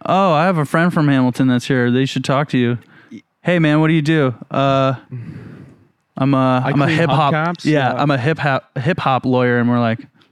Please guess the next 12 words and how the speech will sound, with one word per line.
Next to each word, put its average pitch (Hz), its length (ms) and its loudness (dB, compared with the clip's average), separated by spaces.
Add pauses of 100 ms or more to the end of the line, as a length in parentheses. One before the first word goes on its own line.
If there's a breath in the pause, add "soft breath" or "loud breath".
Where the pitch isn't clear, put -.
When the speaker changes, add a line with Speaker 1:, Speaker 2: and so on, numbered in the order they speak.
(220 soft breath)
Speaker 1:
"You're 135 120 0
from 143 200 0
Hamilton?" 156 520 0 (800)
And 127 80 -2
they're 120 80 -2
like, 117 160 -2
"Yeah." 123 260 0 (240)
And - 160 -6
you're 120 100 0
like, 117 160 -4 (480)
"Cool. 160 280 0 (380)
Speaker 2:
Yeah. 123 300 -8